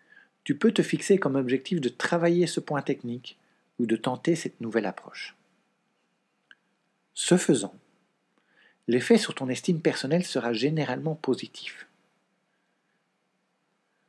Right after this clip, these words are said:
Ton estime personnelle, c'est ce qui va te faire générer des croyances à ton sujet.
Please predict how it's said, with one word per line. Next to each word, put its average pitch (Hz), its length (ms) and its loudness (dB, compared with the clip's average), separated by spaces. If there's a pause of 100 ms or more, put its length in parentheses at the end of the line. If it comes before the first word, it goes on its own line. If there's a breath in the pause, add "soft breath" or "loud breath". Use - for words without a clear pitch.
(180)
Ton 120 200 -4
estime 147 400 -2
personnelle, 120 600 -4 (380 soft breath)
c'est - 260 -4
ce - 300 -2
qui 196 240 -2
va 107 160 -4
te - 220 0
faire 113 360 -2
générer 143 580 2
des 117 140 0
croyances 156 500 0
à 107 60 -8
ton 190 260 -2
sujet. 104 480 -6